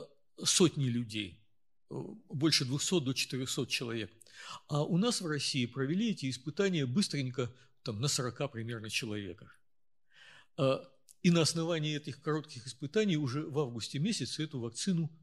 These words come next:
разрешили к использованию. Вы, наверное, знаете всё это. Президент объявил, что вот у меня дочка вакцинировалась уже этой вакциной и хорошо перенесла, и вот давайте, значит, вот все. И эта ситуация, она, э, э,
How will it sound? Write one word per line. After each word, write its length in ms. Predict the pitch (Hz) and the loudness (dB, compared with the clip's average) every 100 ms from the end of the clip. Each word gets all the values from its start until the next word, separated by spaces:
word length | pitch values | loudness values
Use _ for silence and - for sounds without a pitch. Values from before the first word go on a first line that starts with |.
| _ | _
разрешили 640 | 113 127 110 98 175 156 | -4 -2 -2 0 2 2
к 100 | 147 | 0
использованию. 760 | - - 113 101 95 95 92 87 _ _ - - | -4 -4 -4 -2 -2 -4 -8 -14 _ _ -14 4
Вы, 100 | 175 | 4
наверное, 260 | 123 113 | 4 0
знаете 380 | 113 156 165 139 | 0 0 0 -4
всё 220 | - - | -8 -8
это. 180 | 113 107 - - - | -8 -10 -14 -18 -6
Президент 500 | 131 127 127 139 113 | -2 0 0 -2 -2
объявил, 540 | 117 110 127 151 185 156 | -8 -4 0 2 0 -2
что 200 | - 110 | -8 -8
вот 300 | 147 139 127 | -8 -6 -6
у 80 | |
меня 240 | 113 117 107 | -4 -4 0
дочка 360 | 151 185 - | 0 0 -2
вакцинировалась 840 | 123 123 - 135 139 127 120 117 - | -6 -6 -6 -2 -2 -4 -6 -8 -8
уже 140 | 117 | -8
этой 160 | 113 65 | -8 -10
вакциной 480 | 64 - 180 160 131 - - - | -14 -6 -4 -4 -8 -16 -20 -8
и 60 | 139 | -8
хорошо 420 | 127 120 - 123 | -6 -8 -4 -4
перенесла, 680 | 120 107 113 117 175 180 165 | -2 -2 -2 0 2 2 2
и 80 | 120 | 0
вот 180 | 117 | -2
давайте, 380 | 110 131 160 127 | -2 -2 -2 -6
значит, 380 | 101 113 - - | -8 -8 -10 -8
вот 160 | 131 - | -8 -4
все. 300 | - 107 - - - - - - - | -2 -2 -4 -12 -20 -20 -20 -20 -2
И 260 | 196 190 - | 0 0 0
эта 300 | 262 269 180 - _ _ | -4 -4 -6 -10 _ _
ситуация, 720 | - 165 156 220 - 170 139 - - _ - | -4 -2 -2 -2 0 2 0 -4 -20 _ -6
она, 420 | 139 165 196 196 | -2 0 -2 -4
э, 220 | - 165 160 - 269 233 - - - - | -6 -6 -6 -8 -14 -16 -18 -20 -20 -10
э, 180 | 208 | -6